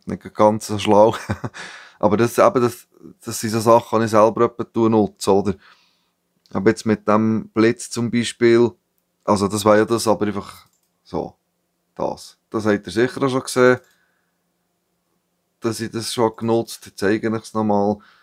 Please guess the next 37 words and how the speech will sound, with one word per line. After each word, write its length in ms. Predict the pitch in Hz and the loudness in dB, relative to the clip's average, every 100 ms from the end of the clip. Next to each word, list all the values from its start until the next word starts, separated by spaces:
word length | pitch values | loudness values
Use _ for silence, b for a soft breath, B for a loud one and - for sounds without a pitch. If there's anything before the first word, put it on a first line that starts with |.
| b | b
Das 220 | _ 101 - | _ -8 -6
brauche 320 | 110 110 113 | -2 0 2
ich 60 | |
etwa 340 | 110 110 - 107 | 2 2 0 0
noch 140 | 107 | 0
viel. 360 | - 107 110 107 b b b _ _ _ _ _ | 4 6 6 4 b b b _ _ _ _ _
Und 220 | 107 107 | 4 4
eben, 180 | 107 107 | 4 -2
da 80 | 107 | -4
gibt's 380 | 104 101 - - | -4 -4 -8 0
x 440 | 131 131 - - | 0 0 -6 -6
verschiedene, 840 | - - - - 123 - 113 123 - | -6 -6 -4 2 2 0 -4 -4 -4
die 440 | - - - 110 | -10 -20 -6 -2
man 140 | 110 107 | 0 2
da 260 | 113 113 | 4 4
kann 180 | - 113 | 2 0
nehmen, 440 | 113 110 110 117 110 | 2 4 4 4 2
die 80 | |
man 160 | 107 107 | 2 0
kann 120 | 104 | -2
brauchen. 480 | 107 117 113 113 110 b b b b _ _ _ _ _ _ _ _ | -2 -4 -2 -2 -2 b b b b _ _ _ _ _ _ _ _
Und 80 | 101 | -4
für 120 | 101 | -2
noch 240 | 90 107 117 | 0 4 2
etwas 360 | - - - | 2 -12 -14
zu 0 | |
zeigen, 600 | - 113 123 120 123 120 - | 2 4 4 2 -2 -2 -8
ist 200 | - 92 | -14 -12
dann 100 | 98 | -4
noch 140 | 101 107 | 0 0
etwas 280 | 104 95 98 | 0 -6 -2
auch 100 | 101 | 0
noch 320 | 104 104 - | 0 -2 -6
gar 200 | - 92 | -4 -2
nicht 200 | 101 101 | -2 -6
so 100 | - 90 - | -12 -16 -16
schlecht. 600 | - 82 85 - _ | -6 -6 -6 -12 _